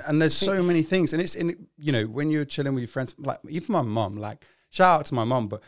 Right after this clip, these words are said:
Speaker 1: she'll be like, "Oh, can't you just miss training?" I'm like, "No."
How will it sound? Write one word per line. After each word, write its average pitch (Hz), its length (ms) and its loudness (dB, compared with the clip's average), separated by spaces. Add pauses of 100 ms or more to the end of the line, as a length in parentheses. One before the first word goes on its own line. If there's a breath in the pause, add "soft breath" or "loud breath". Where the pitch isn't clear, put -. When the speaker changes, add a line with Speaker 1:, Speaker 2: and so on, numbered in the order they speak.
(160 soft breath)
Speaker 1:
she'll - 160 -4
be 156 80 0
like, 120 180 0 (320 soft breath)
"Oh, 139 140 -4
can't 147 180 -6
you 160 80 -4
just 139 140 -6
miss 143 140 -2
training?" 120 440 -4 (160)
I'm 160 140 -2
like, 165 240 -2 (600)
"No." 160 500 0